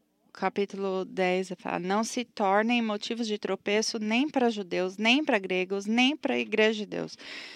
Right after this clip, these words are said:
Também eu procuro agradar a todos de todas as formas, porque não estou procurando o meu próprio bem, mas o bem de muitos, pra que sejam salvos.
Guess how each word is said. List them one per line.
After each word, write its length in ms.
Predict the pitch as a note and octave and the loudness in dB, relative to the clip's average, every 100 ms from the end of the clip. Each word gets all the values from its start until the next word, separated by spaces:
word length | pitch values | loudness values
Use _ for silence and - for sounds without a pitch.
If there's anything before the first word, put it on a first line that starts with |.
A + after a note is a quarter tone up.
| - - - | -20 -10 4
Também 500 | A#3+ A#3 B3 D#4+ D4+ | 4 6 6 6 6
eu 60 | B3+ | 4
procuro 300 | C4 D4+ D#4 | 0 2 2
agradar 460 | B3 G#3+ G3+ A3 | 4 4 8 6
a 80 | A#3 | 6
todos 420 | A3+ A#3+ A#3+ A3 | 2 0 0 -2
de 120 | G3+ G3+ | -4 -4
todas 300 | - B3+ C#4+ | 0 0 0
as 160 | C#4+ | -2
formas, 400 | - F#3+ F3 F3+ | 0 2 2 -2
porque 1000 | - - A#3 B3+ A3+ - - - A3 G3 | -6 0 4 4 2 -2 -8 -2 0 2
não 500 | F#3+ G3+ A#3+ C#4+ D4+ D4+ | 0 2 2 2 -2 -6
estou 320 | A3+ - A#3 | -8 -2 -2
procurando 560 | A3+ A3 G#3+ G3+ A#3 A3+ | -2 -4 0 0 0 -2
o 60 | |
meu 180 | G3+ G3+ | -2 -4
próprio 320 | - G#3+ - | -2 -2 -2
bem, 480 | G3 G3+ B3 C4+ G#3+ | -2 2 4 2 0
mas 380 | - G3 G#3 A3 | -4 -2 0 0
o 80 | A#3+ | -2
bem 240 | G3+ G3+ | 0 2
de 120 | B3 A#3+ | 2 2
muitos, 520 | G#3+ A3 B3+ A3+ - | 2 0 0 -2 -6
pra 200 | - G3+ | -4 -4
que 60 | |
sejam 300 | - A#3+ C4+ | -2 -2 -2
salvos. 580 | E4+ - A3 G#3+ F#3+ E3+ | -2 2 4 4 0 -12